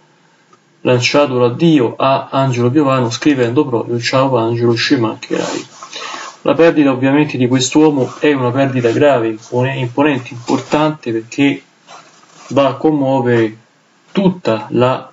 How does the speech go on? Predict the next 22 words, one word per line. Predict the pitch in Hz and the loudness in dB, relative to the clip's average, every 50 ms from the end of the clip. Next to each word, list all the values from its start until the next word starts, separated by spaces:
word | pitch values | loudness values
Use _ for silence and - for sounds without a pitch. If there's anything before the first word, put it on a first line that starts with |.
| _ _ - | _ _ -10
città | - - - 139 - - 139 | -6 -4 -4 -2 0 0 0
di | 127 120 117 | 0 0 0
Torino, | 120 156 156 139 123 123 120 123 123 120 - | 2 2 2 2 2 2 2 2 0 0 0
o | - 135 | -2 -2
meglio | 135 135 127 127 127 123 | 0 2 2 2 0 0
tutta | - 143 147 143 - _ - 147 143 143 - | 0 0 -2 -2 -4 _ -2 -2 -2 -2 -2
la | - 120 | -2 0
regione | 123 143 139 120 113 113 113 113 | 0 0 0 0 0 -2 -2 -2
Piemonte. | 117 - - 143 123 117 - - - - - _ - 349 - - - _ _ _ _ _ - - - - - - - _ _ _ | -2 -4 -4 -4 -2 -4 -6 -8 -12 -16 -16 _ -8 -8 -8 -8 -10 _ _ _ _ _ -20 -20 -20 -20 -20 -20 -20 _ _ _
Aveva | - 127 143 147 135 | -2 0 2 2 2
tantissimi | 131 131 127 120 156 151 147 - - - 127 123 | 0 -2 -2 0 0 0 0 0 -2 -2 -2 0
tatuaggi | 120 117 151 156 160 147 131 123 117 117 - | 0 2 2 4 4 4 2 0 -2 -2 -2
ovviamente, | 123 117 120 147 147 135 120 107 107 - - - _ - - 147 147 165 | -2 -2 0 0 0 0 0 -2 -2 -4 -8 -12 _ -4 -2 -2 0 0
e | 160 156 | 0 0
adesso | 139 127 123 120 - - - 117 | 0 0 -2 -4 -4 -2 0 0
ovviamente | 117 117 127 127 127 123 120 120 - 117 | 0 2 2 2 2 2 0 0 -2 -2
il | 113 113 | -2 -2
c-, | - - - | -2 -4 -2
il | 151 156 139 135 | 0 0 0 0
cielo, | - - - 139 131 120 113 | -2 -2 0 0 0 0 0
o | |
meglio | 113 120 123 120 120 117 113 | 0 0 0 2 2 0 -2